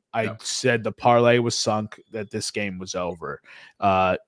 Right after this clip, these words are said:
Speaker 1: because the crowd experienced the euphoria and then had it ripped from them.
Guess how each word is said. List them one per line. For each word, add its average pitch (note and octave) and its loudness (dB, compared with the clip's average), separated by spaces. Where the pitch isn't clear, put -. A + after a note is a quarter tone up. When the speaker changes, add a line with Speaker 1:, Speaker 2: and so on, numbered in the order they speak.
Speaker 1:
because A#2+ 2
the A2 0
crowd C3+ 10
experienced C#3 4
the C#3 -4
euphoria B2 4
and B2 2
then B2 2
had B2 4
it - 0
ripped C3 0
from G2 0
them. F2 -6